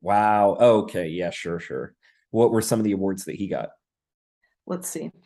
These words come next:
Speaker 2: Good question. Well, so there was one, I gave him a good communication award that was really focused on his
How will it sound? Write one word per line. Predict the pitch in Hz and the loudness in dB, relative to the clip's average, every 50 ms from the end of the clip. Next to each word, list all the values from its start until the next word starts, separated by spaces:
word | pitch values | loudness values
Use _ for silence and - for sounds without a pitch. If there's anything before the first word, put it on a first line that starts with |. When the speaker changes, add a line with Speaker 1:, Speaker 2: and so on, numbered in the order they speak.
| - _ _ - | -20 _ _ -8
Speaker 2:
Good | 185 170 | -8 -6
question. | - - 139 - - - - 170 180 180 _ _ _ _ _ _ _ _ _ _ _ _ _ _ _ _ _ _ _ _ _ _ - _ _ _ _ - | -6 -8 -10 -10 -10 -12 -12 -12 -12 -14 _ _ _ _ _ _ _ _ _ _ _ _ _ _ _ _ _ _ _ _ _ _ -20 _ _ _ _ 2
Well, | 214 202 | 2 4
so | - 233 | 4 4
there | 220 220 | 6 6
was | 214 208 214 | 4 4 2
one, | 208 226 254 294 330 320 - - _ _ _ | 2 0 0 2 0 -2 -4 -8 _ _ _
I | - 196 | -8 0
gave | 196 233 262 269 | 0 0 2 2
him | 320 269 | 0 0
a | 208 | 0
good | 190 180 185 180 180 180 | 0 0 0 0 0 0
communication | - 196 190 180 175 165 160 - 170 160 175 - 185 | -2 -2 -2 -2 -2 -4 -4 -6 -6 -6 -6 -4 -4
award | 180 175 175 175 180 180 175 180 | -2 -2 0 0 2 2 2 2
that | 175 - | 0 -2
was | 151 - | -4 -4
really | - 170 160 165 | -2 -2 -2 -2
focused | - 160 156 160 170 - - | -4 -6 -6 -6 -8 -10 -8
on | 151 170 | -6 -6
his | 180 - | -6 -8